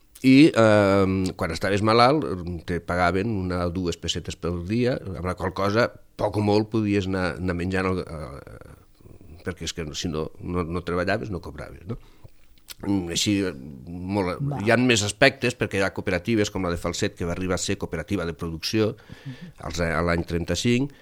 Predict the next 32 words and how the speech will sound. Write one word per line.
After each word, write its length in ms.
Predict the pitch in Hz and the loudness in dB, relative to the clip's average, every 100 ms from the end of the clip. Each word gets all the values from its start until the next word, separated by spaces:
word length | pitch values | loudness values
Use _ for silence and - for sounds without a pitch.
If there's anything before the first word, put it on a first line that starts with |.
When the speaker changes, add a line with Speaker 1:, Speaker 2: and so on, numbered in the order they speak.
| - - - - | -20 -20 -18 -10
Speaker 1:
però, 160 | 80 87 | -6 -4
bueno, 220 | 78 - - | -4 -8 -10
en 140 | 90 | -4
general 400 | 87 92 98 107 | -2 2 4 4
aquestes 460 | 110 104 95 - 104 | 4 2 -2 -2 0
serien 240 | 104 98 95 | 0 2 0
les 140 | 95 | -2
tres 140 | 92 80 | -4 -8
potes, 380 | 71 73 - - | -8 -10 -10 -4
no? 80 | 90 | -2
La 140 | 95 | 0
botiga, 400 | 85 - 139 143 | -2 0 2 2
l'escola 540 | 127 101 - 117 135 135 | 2 0 0 2 2 2
i 140 | 110 | 2
la 140 | 87 85 | 0 -4
societat 320 | - 80 87 | -6 -6 -4
de 60 | 78 | -4
socors 300 | - - 80 | -6 -8 -6
Speaker 2:
Molt 80 | 165 | -2
Speaker 1:
mutus. 220 | 175 190 | 0 2
Speaker 2:
curtet, 240 | 196 190 185 | 0 2 2
molt 140 | 175 | 2
curtet, 360 | 165 160 190 - | -2 -2 -4 0
la 80 | 175 | 0
diferència 480 | 165 156 175 170 170 | 0 -2 -2 -2 -4
entre 300 | 160 156 156 | -6 -4 -6
cooperativa 800 | - - 151 143 156 147 143 160 | -8 -8 -6 -6 -4 -4 -4 -6
de 160 | 151 147 | -8 -6
consum 300 | 165 - 165 | -6 -4 -4
i 60 | 156 | -4
de 20 | |
producció? 540 | 147 151 - - 214 | -6 -10 -10 -8 -6